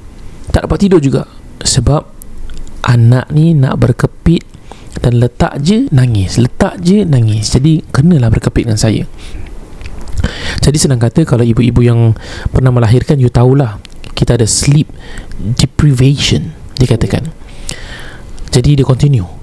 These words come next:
Jadi esoknya doktor ke-, beri saya balik sebab saya tak boleh tahan, tak boleh tidur tu. Ha, pasal saya se-, sleep deprived.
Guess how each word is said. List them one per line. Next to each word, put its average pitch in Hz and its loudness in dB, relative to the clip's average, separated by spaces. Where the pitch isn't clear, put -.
Jadi 151 2
esoknya 156 0
doktor 175 0
ke-, - -4
beri 127 2
saya 127 4
balik 117 0
sebab 127 0
saya 127 0
tak - 0
boleh 120 4
tahan, 131 2
tak - 0
boleh 131 2
tidur 120 4
tu. 92 -2
Ha, 104 0
pasal 113 0
saya - -2
se-, - 0
sleep - 0
deprived. - -2